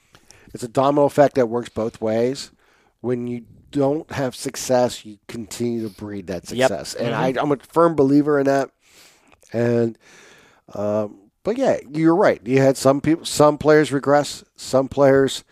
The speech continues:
Speaker 1: I mean, like, Naylor has just been just absolutely blossomed
Speaker 2: Yeah.
Speaker 1: this year. It's unfortunate.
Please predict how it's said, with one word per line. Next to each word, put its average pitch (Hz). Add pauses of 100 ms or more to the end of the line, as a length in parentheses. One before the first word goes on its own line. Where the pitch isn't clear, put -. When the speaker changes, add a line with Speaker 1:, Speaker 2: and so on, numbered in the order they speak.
(360)
Speaker 1:
I 123
mean, 139
like, 131
Naylor 139
has 123
just 127
been 127
just 127
absolutely 131
blossomed 110
Speaker 2:
Yeah. 151 (220)
Speaker 1:
this 131
year. 107
It's 120
unfortunate. 139